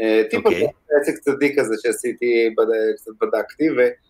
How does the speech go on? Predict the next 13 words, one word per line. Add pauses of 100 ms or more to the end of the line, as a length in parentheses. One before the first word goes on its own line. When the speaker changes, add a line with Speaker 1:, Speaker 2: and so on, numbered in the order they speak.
(480)
Speaker 1:
ואני
יכול
להגיד
לך
שהדברים
כאן
עובדים
בצורה, (120)
אה,
שוות
ערך, (400)
אז
אני,